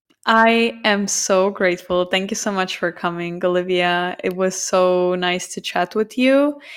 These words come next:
and hear about your exciting travel stories, your inspiring situations that you had on your travels. And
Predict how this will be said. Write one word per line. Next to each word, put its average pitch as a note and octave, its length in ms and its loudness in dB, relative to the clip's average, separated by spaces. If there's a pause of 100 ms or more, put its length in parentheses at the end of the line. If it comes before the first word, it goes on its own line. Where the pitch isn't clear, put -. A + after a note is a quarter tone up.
(400)
and F#3 320 0
hear F#3 640 2
about F3 480 -2
your F3 540 -2
exciting F#3+ 580 -2
travel F3 440 0
stories, F3 920 -2
your F3 600 -2 (600)
inspiring G3 1040 0
situations F3+ 920 -2
that F3 220 0
you F#3 80 -2
had E3 580 -2 (260)
on F3 200 -4
your E3+ 180 -4
travels. A3+ 880 -2 (640)
And G#3 720 2